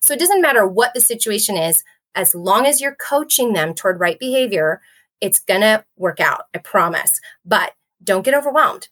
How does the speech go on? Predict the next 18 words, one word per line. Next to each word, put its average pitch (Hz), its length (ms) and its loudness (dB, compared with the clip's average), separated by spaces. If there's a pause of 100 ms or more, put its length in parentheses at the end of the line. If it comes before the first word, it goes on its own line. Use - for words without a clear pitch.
Take 285 200 -4
one 311 180 0
thing 294 140 -4
at 277 80 -4
a 262 60 -12
time 220 400 -6 (440)
for 214 100 0
as 196 120 2
long 196 240 2
as 277 100 0
it - 140 -6
takes - 280 -4
to 175 100 -6
work 160 180 -8
on 151 100 -4
that - 160 -6
one 151 200 -8
thing, 92 260 -6